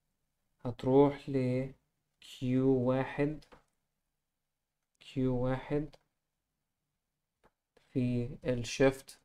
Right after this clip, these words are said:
ريجستر التاني. اتبقى لي كده إيه عشرة. إيه، إحنا عندي هنا الرايت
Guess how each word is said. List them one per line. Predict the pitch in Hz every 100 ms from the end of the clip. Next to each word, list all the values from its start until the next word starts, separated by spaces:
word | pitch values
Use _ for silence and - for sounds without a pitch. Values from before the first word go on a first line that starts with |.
| _ -
ريجستر | 131 117 127 127 - 131 127 - _ _ _ _ _ _ _ _ _ _ _ _ _ _ _
التاني. | 135 - 135 120 113 113 - _ _ _ _ _ _ _ _ _ _ _ _ _
اتبقى | 135 117 131 135
لي | 139
كده | 135 135
إيه | 139 131
عشرة. | 120 120 -
إيه، | 120 156 135
إحنا | 139 135
عندي | 143 147 139
هنا | 143
الرايت | 127 135 135 139